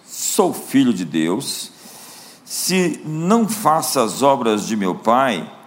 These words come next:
não me acrediteis. Mas se faço e não me credes, crede nas obras, para que possais saber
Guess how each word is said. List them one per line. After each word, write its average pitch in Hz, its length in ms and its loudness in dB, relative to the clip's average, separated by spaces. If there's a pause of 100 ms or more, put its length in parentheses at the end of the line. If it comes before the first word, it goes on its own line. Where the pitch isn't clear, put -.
(440)
não 196 300 0
me 180 300 0
acrediteis. 180 1120 -2 (380)
Mas 135 440 2
se 104 300 0
faço - 760 -4 (520)
e 113 120 2
não 123 200 2
me 127 140 0
credes, 101 640 -2 (480)
crede 175 400 0
nas 113 320 -2
obras, 71 640 -4 (420)
para 107 220 2
que 107 160 -6
possais 127 580 0
saber 87 640 -2